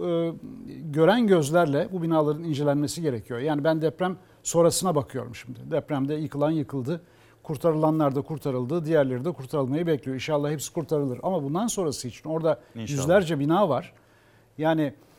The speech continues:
Speaker 1: İzmir'e daha yakın karada olacak bir depremde bu binaların da tamamı ayakta kalamaz. Yani bu hemen hemen gördüğümüz manzara bize bunu söylüyor. En azından bundan sonrası için bu incelemelerin çok daha uzman, gerçekten uzman kişilerce yapılıp,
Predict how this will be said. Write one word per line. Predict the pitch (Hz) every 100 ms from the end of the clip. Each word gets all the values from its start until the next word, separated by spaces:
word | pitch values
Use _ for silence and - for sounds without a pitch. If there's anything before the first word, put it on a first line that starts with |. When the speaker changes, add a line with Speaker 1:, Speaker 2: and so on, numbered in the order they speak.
| _ _ _ - -
Speaker 1:
İzmir'e | 175 151 185 208
daha | 180 151
yakın | 202 185 175 165
karada | 143 151 160
olacak | 202 175 147 143
bir | 151
depremde | 151 - 156 156 233 196
bu | 185
binaların | 190 185 185 214
da | 196
tamamı | - 180 175 175 208 233 - _ _ -
ayakta | 190 175 -
kalamaz. | 170 147 113 101 - - - _ _ _
Yani | 175 139 135
bu | 170 170 - 165 139
hemen | 165 175
hemen | 143 135 139
gördüğümüz | 156 151 160 139
manzara | 147 131 151 156
bize | 143
bunu | 143 160
söylüyor. | - 120 110 156
En | 185
azından | 175 139 170 151
bundan | 147 208
sonrası | 226 190 160 -
için | 131 - 202 208 _ _ -
bu | 202
incelemelerin | 190 175 175 156 156 190
çok | - 185 - _ _ _ _ 165
daha | 156 175
uzman, | - 151 143 180 156
gerçekten | 139 135 156 -
uzman | 156 135 165 156
kişilerce | - 160 156 135
yapılıp, | 123 120 165